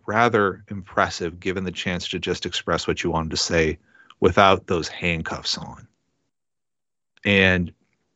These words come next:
damn, like, that's, it's not the takeaway I wanna take from this, 'cause I enjoyed it so much. But at the same time, I'm just like, if we start to talk about the meta of it, it's like, yeah, this shouldn't exist.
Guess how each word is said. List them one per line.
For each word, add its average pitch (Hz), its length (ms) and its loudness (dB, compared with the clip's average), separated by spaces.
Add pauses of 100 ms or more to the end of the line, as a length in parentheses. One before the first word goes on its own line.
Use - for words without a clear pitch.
(140)
damn, 107 380 6
like, 92 220 -4
that's, 117 300 4 (340)
it's 151 240 -4
not 196 120 6
the 170 80 0
takeaway 165 360 8
I - 20 10
wanna 151 200 4
take 147 240 0
from - 140 -8
this, 92 140 -2
'cause 101 160 0
I 104 40 0
enjoyed 107 400 6
it 113 100 2
so 95 140 -2
much. 80 240 -8
But 92 120 2
at 92 100 -6
the - 60 -14
same 104 220 0
time, 113 200 0
I'm 110 60 0
just 92 180 -6
like, 87 180 0 (640)
if 123 120 4
we 123 60 4
start 135 220 4
to 123 60 -4
talk 123 240 4
about 104 240 2
the 95 60 -8
meta 110 220 2 (100)
of 78 140 -8
it, 98 160 -4
it's 104 140 -8
like, 120 160 -2
yeah, 147 140 2
this 92 140 -2
shouldn't 90 320 -4
exist. 87 420 0